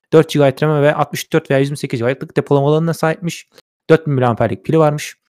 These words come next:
Arka tarafta on üç megapiksel ana, sekiz megapiksel ultra geniş açı, iki megapiksel makro ve iki megapiksel derinlik kamerası bulunuyormuş. Ön tarafta da on üç megapiksellik bir selfie kamerası bulunuyormuş. Onun dışında önemli bir detayı yok. Yüz yetmiş dokuz dolarlık başlangıç fiyatı diyor.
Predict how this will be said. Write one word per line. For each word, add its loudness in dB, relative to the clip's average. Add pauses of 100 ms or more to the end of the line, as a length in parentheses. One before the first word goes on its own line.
(400)
Arka 2
tarafta 2
on 0
üç -4
megapiksel -2
ana, 0
sekiz -4
megapiksel -4
ultra -2
geniş -4
açı, -8
iki -10
megapiksel -4
makro -2
ve 0
iki -6
megapiksel -4
derinlik -4
kamerası -4
bulunuyormuş. -4 (720)
Ön 6
tarafta 2
da 2
on 0
üç -6
megapiksellik -4 (280)
bir -8
selfie 0
kamerası -4
bulunuyormuş. -8 (600)
Onun 4
dışında 0
önemli 2
bir -2 (1040)
detayı 2
yok. 0
Yüz 0
yetmiş -4
dokuz -4
dolarlık 0
başlangıç -2
fiyatı -4
diyor. -6